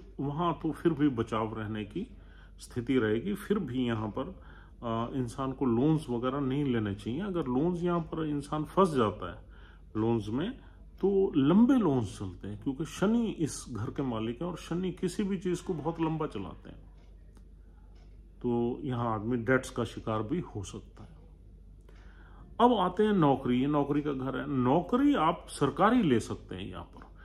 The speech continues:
अगर आप, अ, शनिदेव की कंडीशन देख लें और नक्षत्र का लॉर्ड अच्छा बड़ा हो,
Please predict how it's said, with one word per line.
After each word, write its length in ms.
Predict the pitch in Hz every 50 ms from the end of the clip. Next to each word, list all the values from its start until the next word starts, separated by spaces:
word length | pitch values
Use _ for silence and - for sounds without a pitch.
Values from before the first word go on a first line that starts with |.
| - - - - -
अगर 240 | 113 117 117 123 127
आप, 220 | 120 117 120 113 -
अ, 1500 | - - 123 123 117 117 113 110 107 107 107 110 113 113 113 117 113 113 113 113 110 110 107 110 113 - 113 120 127 120 -
शनिदेव 580 | - - - 139 139 147 151 135 139 139 135
की 120 | 135 - 139
कंडीशन 520 | 135 127 123 120 123 123 - - 127 123
देख 200 | 113 117 110 -
लें 160 | 139 147 160
और 280 | 160 143 131 127 120 113
नक्षत्र 560 | 117 113 120 117 - - 190 196 - - 269 254
का 140 | - 233
लॉर्ड 300 | 214 185 147 131 123 120
अच्छा 240 | 117 107 - - 131
बड़ा 240 | 117 113 113 107 104
हो, 240 | 104 110 143 190